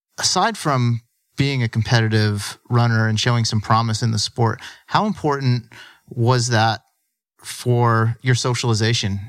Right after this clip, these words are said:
here in the U S, making friends and being part of a team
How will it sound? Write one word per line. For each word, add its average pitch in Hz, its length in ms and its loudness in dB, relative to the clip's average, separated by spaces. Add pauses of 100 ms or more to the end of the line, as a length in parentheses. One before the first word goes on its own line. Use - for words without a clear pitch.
here 110 540 0
in 117 120 2
the 113 100 2
U 110 120 2
S, 104 160 -2
making 117 240 0
friends 110 460 0
and 104 120 0
being 113 300 0
part 117 360 0
of 107 360 -2 (300)
a 120 80 -2
team 120 600 0